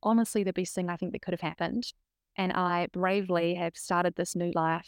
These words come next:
in Australia, in the Sunshine Coast. And I'm so excited to be here around some beautiful friends, some friends that I feel like family around, some beautiful new babies being born into the world, which I'm so excited about. And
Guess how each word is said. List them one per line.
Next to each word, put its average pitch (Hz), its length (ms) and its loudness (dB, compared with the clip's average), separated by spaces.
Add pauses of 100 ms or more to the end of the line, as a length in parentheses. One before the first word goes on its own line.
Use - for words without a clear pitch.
(120)
in 175 180 -4
Australia, 208 580 0
in 190 140 0
the 180 80 -4
Sunshine 170 400 -6
Coast. 170 440 0
And 175 120 -6
I'm 170 120 -4
so - 160 -2
excited 170 340 -4
to - 80 -10
be 170 160 -2
here 170 400 0 (320)
around 175 320 2
some 175 140 -6
beautiful 170 360 -4 (140)
friends, 190 640 0 (260)
some 185 440 -2
friends 208 260 0
that 185 80 4
I 180 60 2
feel 190 120 0
like 170 160 2
family 175 380 0
around, 170 480 0
some 170 500 -4
beautiful 185 320 -2
new 175 420 -2
babies 175 460 0
being 180 220 -2
born 170 200 0
into 185 120 -4
the 175 80 0
world, 170 280 0
which - 140 -8
I'm 175 120 -4
so 180 120 0
excited 175 380 -2
about. 170 380 0
And 170 360 -2